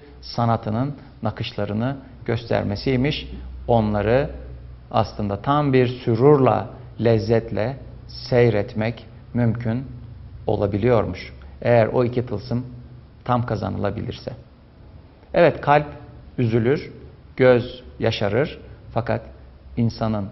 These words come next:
kalbi de, ruhu da aslında Rabbinin bu sanat nakışları karşısında hayretini ve tesbihini ifade eder. Böylece aslında gelmeler ve gitmeler, buluşmalar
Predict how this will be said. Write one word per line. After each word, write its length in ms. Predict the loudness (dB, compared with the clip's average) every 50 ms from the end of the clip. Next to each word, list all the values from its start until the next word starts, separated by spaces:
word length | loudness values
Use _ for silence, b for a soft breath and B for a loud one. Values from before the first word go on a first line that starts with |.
| -14 -18 -20 -20 -14 -4
kalbi 420 | 0 0 2 2 2 0 0 0
de, 220 | 0 0 -2 -4 -8 -14 -6 -2
ruhu 340 | 0 2 2 2 0 0 2
da 200 | 0 0 0 -4 -10 -18 -20 -20 -20 -20 -20 -20 -20 -20 -20 -20 -20 -16 -8 -4
aslında 400 | -4 -4 -4 -4 -4 -2 0 2
Rabbinin 520 | 4 4 4 4 2 0 0 0 -2 -2 -2
bu 320 | 0 0 2 2 0 -2 -6 -8 -2
sanat 340 | 0 2 2 2 2 0 -4
nakışları 540 | -8 -8 -8 -10 -8 -6 -6 -6 -6 -6 -8 -10 B B B B B B B B B B -20 _ _ -20 -20 -6
karşısında 800 | -2 0 0 0 0 -2 -6 -6 -4 -4 -2 2 2 2 0 0 -4 -12 -18 -20 -20 -20 -20
hayretini 760 | -6 0 2 4 4 4 2 0 0 0 0 0 0 -2 -4 -8 -14 -20 -20 -20 -20 -20 -20 -20 -6 -2
ve 160 | 0 0 0
tesbihini 520 | 0 -2 -4 -4 -4 -4 -4 -2 -2 -2 -2
ifade 440 | -4 -4 -2 -2 -2 0 0 0 0
eder. 300 | 2 0 0 0 -2 -8 B B B B B B 2
Böylece 320 | 4 6 6 6 6 4
aslında 560 | 4 2 0 -2 -6 -4 -2 -2 -2 -2 -2 -6 B B B B B -2
gelmeler 640 | 2 2 4 4 2 2 2 2 2 2 2 2 2
ve 80 | 0
gitmeler, 640 | 0 0 -4 -4 -4 -2 -2 0 -2 -2 -4 -8 -16 -20 b b b b b b b b b b -12 -4 0
buluşmalar 800 | 2 2 2 2 0 0 0 2 4 4 4 2 2 -2 -6 -14